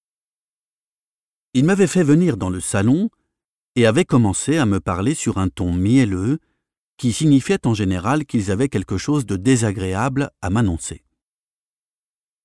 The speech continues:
Après avoir tourné autour du pot un long moment, ils m'annoncèrent qu'ils avaient purement et simplement décidé de partir aux États-Unis sans moi. Bien sûr,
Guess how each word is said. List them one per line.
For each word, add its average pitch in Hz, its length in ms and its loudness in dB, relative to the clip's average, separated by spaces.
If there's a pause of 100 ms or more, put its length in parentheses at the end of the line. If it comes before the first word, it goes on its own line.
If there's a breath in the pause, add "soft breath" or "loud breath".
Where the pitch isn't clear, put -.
(300)
Après 147 300 0
avoir 120 260 2
tourné 120 300 4
autour 107 320 -2
du 104 140 -2
pot 110 300 0
un 87 140 -6
long 90 180 -6
moment, 147 420 2 (800)
ils 110 160 2
m'annoncèrent 127 680 4
qu'ils 117 300 2
avaient 101 160 2
purement 180 540 4
et 113 80 2
simplement 104 640 0
décidé 131 580 0
de 160 160 2
partir 147 440 -2
aux 131 80 4
États-Unis 98 680 0
sans - 320 -4
moi. 101 260 -2 (2000)
Bien 90 180 -6
sûr, 110 460 2